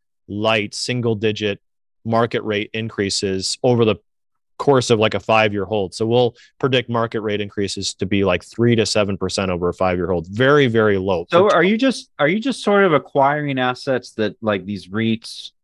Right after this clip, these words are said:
Speaker 2: or maybe larger players aren't willing to acquire because of their location or whatever other
Speaker 1: Cor-, correct.
Speaker 2: factor?
Speaker 1: And yeah, just like I said earlier, the, like, the one-off stuff,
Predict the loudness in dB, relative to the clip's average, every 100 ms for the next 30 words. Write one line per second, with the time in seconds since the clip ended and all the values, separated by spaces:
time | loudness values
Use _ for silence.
0 | _ -4 0 0 0 2 2 0 -6 -2
1 | -2 0 -2 -6 -6 -6 -6 -6 -2 0
2 | -2 -4 -4 -4 -2 -2 0 0 -4 -6
3 | -10 -8 -8 -6 -2 -2 -2 -2 -2 -4
4 | -6 -6 -4 -6 -4 -2 -2 -2 -2 -2
5 | -4 -6 _ _ _ 0 0 -2 _ 2
6 | 4 4 2 0 -2 -2 -2 -4 -8 _
7 | _ 0 4 4 2 -2 0 0 0 2
8 | 2 4 4 4 2 -2 -2 -4 -4 -2
9 | -2 0 2 2 2 0 -4 -6 -6 -2
10 | -2 -4